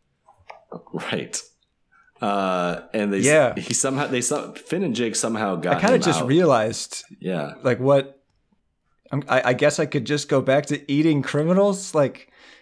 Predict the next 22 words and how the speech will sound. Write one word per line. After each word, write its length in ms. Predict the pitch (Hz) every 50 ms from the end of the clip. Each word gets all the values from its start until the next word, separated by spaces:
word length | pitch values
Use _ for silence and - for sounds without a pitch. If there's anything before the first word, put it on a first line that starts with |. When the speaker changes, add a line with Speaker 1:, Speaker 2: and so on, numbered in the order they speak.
| _ _ _ _ _ _ _ _
Speaker 2:
I, 140 | - 170 - - - - - - - - _ _ _ _ _
did 120 | - 170 165
he 100 | 202 165
really 200 | 139 143 131 117
say 200 | - - 127 117
that? 320 | 104 120 120 117 - - _ _
Speaker 1:
Yeah. 220 | 196 151 156 - - _ _ _ _ _ - - - - _ _ -
Uh, 640 | 107 107 107 101 101 98 98 95 95 95 92 90 - - - -
it's 200 | - 107 104 -
his 180 | - 113 107 110
job, 300 | - 110 127 156 - 80
man. 280 | 78 78 82 95 - - _ _ _ _ -
Work's 280 | 92 104 107 - -
work. 400 | 98 120 131 - - - - - - _ _ _ _ _ _ _ _ _ _ _ _ _ _ _ _ _ _
So 180 | - - 120 110
he's 180 | 120 147 143
from 140 | - 151 143
a 60 | 127
past 300 | - - 120 110 110 -
episode, 580 | 110 107 - 107 101 - 110 101 101 98 98 95
and, 680 | - 87 90 90 87 90 87 87 85 85 82 82 - - _ _ _ _ _ _ _
but 380 | - 151 120 101 - - - -